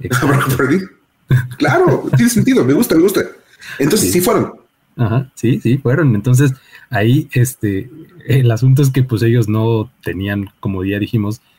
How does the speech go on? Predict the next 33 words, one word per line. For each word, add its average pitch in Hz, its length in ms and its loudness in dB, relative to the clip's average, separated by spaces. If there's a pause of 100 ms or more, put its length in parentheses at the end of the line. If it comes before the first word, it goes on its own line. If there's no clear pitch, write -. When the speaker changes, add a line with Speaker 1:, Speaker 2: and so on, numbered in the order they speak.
(140)
Speaker 1:
eh, 95 260 -16
pensado 101 400 -4
que, 90 440 -10
que 90 100 -10
iban 95 240 -8
a 98 60 -10
pasar 110 360 -8
estas 113 240 -6
cosas 117 340 -2
que, - 120 -10
pues, - 340 -20
dan 95 300 -6
ciertos - 340 -4
giros 127 440 0
la, 92 260 -4
la 90 160 -10
N 104 160 -4
F 113 180 -4
L. 101 180 -4 (920)
Y, 170 260 0 (540)
pues, 123 300 0
resulta 131 380 4
que 120 100 0
tienen 127 280 2
que 123 200 0
acu-, 117 200 0
bueno, 123 160 4
más 120 120 0
bien, 120 160 0
acuden 143 500 2
a 120 40 0
este 127 160 2
partido 135 520 0